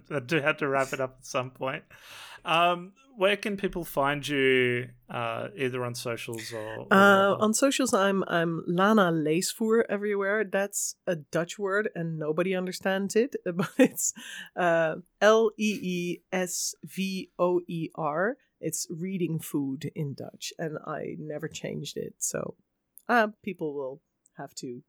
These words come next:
Speaker 2: deal. And I'm on Twitter, I'm on Instagram, uh, I'm also on Facebook, but I do Facebook in Dutch, and that's not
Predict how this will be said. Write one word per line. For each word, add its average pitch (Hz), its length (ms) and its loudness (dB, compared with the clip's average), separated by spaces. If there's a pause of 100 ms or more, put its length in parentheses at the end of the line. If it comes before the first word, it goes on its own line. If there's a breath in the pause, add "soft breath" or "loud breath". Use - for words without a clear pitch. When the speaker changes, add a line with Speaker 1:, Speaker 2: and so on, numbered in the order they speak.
(100)
Speaker 2:
deal. 156 300 -6 (720 loud breath)
And 208 340 0
I'm 208 220 -2
on 196 140 -4
Twitter, 226 360 -2
I'm 196 240 -4
on 170 420 -10 (120)
Instagram, 165 840 -10 (120)
uh, 147 280 -8
I'm 190 120 -4
also 196 180 -2
on 196 80 0
Facebook, 160 400 -4
but 156 100 -2
I 151 120 -2
do 156 140 -6
Facebook 151 440 -8
in 151 120 -8
Dutch, 135 400 -10
and - 360 -12 (160)
that's - 260 -12
not - 140 -12